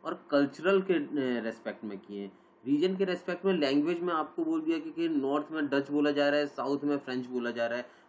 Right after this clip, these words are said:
north में Brussels में दोनों language, इनके पास तो complexity और ज़्यादा थी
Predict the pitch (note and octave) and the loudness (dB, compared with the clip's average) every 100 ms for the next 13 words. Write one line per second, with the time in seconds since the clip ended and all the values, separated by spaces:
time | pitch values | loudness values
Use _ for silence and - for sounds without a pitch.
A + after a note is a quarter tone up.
0 | - B2 C#3+ D3 D#3+ C#3 C3 C3 D#3 D3 | -6 0 0 0 -2 0 0 0 -4 -2
1 | E3 D3+ C3 B2+ B2+ B2 B2 B2 C3 A#2 | -4 0 2 2 2 2 -2 -2 -4 -4
2 | C#3 C3 B2+ D3 - D3+ C#3+ D#3 - F#3 | -4 -2 -2 -4 -4 -2 0 -2 -6 0
3 | G3+ G3 G#3 B3 A#3 E3 A2+ | 2 4 0 0 -2 -2 -8